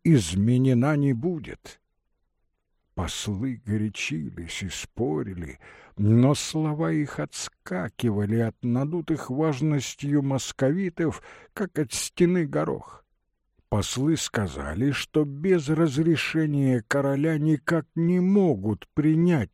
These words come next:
такой на вечный мир докончальной грамоты и напишут в Стокгольм.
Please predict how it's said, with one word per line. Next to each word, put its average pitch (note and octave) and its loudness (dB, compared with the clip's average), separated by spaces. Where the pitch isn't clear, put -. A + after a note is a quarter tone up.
такой C#3+ 0
на D#3 6
вечный B2 4
мир B2 4
докончальной D#3+ 4
грамоты A2+ 2
и E2 0
напишут F#3 4
в - -8
Стокгольм. A#2+ 0